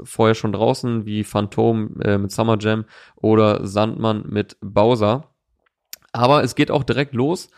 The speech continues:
mit, ich glaube, das wird einer meiner Lieblingssongs, äh, Eins und eins heißt der, ist der erste Song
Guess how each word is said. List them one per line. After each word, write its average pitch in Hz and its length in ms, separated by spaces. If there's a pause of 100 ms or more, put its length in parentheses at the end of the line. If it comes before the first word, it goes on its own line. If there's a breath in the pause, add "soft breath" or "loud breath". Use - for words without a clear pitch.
(400 soft breath)
mit, 143 260
ich - 140
glaube, 131 220
das 120 120
wird 127 140
einer 123 180
meiner 117 160
Lieblingssongs, 123 680 (500 soft breath)
äh, 107 220
Eins 131 360
und 113 100
eins 127 440
heißt 104 260
der, 123 280 (320 soft breath)
ist - 260
der 113 100
erste 139 260
Song 151 420